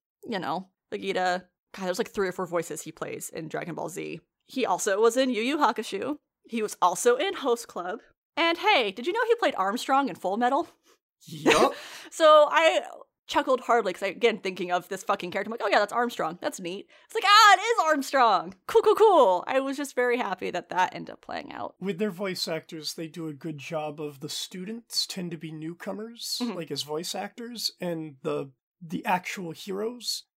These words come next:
Speaker 2: tend to be people who have been around for a while.
Speaker 1: That's
Speaker 2: And
Speaker 1: fucking
Speaker 2: it's, like,
Speaker 1: cool.
Speaker 2: this really cool fucking divide.
Speaker 1: I like that. That is well done. Um, he's also in Darling on the Franxx or,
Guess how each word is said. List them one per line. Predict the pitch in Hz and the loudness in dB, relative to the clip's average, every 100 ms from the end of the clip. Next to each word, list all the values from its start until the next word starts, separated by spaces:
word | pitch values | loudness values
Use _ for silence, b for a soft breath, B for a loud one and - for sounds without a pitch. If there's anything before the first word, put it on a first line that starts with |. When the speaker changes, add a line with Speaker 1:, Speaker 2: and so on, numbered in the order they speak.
| _ | _
Speaker 2:
tend | - 196 180 | -6 -4 -4
to | |
be | 165 175 | -4 -8
people | - 175 175 156 | -8 -10 -10 -10
who | 165 | -10
have | 135 | -10
been | - 139 | -8 -6
around | 139 143 139 143 | -6 -10 -10 -14
for | - - | -14 -16
a | 117 | -14
while. | 107 117 | -16 -2
Speaker 1:
That's | 285 285 | 0 2
Speaker 2:
And | 302 | 2
Speaker 1:
fucking | 277 190 | 2 0
Speaker 2:
it's, | - | 0
like, | 175 | 0
Speaker 1:
cool. | 147 | 0
Speaker 2:
this | 147 - 147 135 | -4 -6 -10 -8
really | 175 170 180 143 | -4 -2 -4 -6
cool | - 160 | -8 -6
fucking | 156 - 143 - 147 | -6 -8 -10 -10 -10
divide. | 135 131 127 127 110 107 160 | -10 -6 -4 -4 -8 -8 -2
Speaker 1:
I | 220 | 0
like | 196 185 - | 2 0 0
that. | 156 - | -4 -2
That | 220 | 0
is | 220 | -2
well | 190 170 175 | -2 0 0
done. | 160 156 135 160 _ b b b b | 0 -4 -8 -16 _ b b b b
Um, | 196 175 180 | 0 0 -4
he's | 294 | 0
also | 320 311 302 | 2 4 4
in | 240 233 220 | 4 4 4
Darling | 196 190 185 | 2 2 0
on | 180 | -4
the | |
Franxx | - 156 160 - | -6 -8 -8 -10
or, | 147 | -12